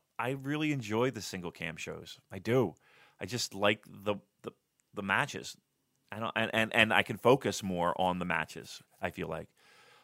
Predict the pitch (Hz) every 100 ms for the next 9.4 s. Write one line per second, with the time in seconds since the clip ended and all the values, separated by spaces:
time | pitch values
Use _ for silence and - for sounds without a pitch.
0 | _ 117 113 110 110 107 - _ _ _
1 | _ _ _ _ 160 165 151 156 156 131
2 | 117 - 160 202 196 185 180 170 190 175
3 | 151 113 98 120 180 160 143 - 113 113
4 | 101 104 98 101 101 98 98 80 76 -
5 | _ _ _ - 95 101 98 92 90 -
6 | _ _ _ _ _ - 98 92 92 -
7 | 117 120 117 - _ _ - 117 110 95
8 | 95 - _ _ _ 101 101 98 - 113
9 | 98 107 104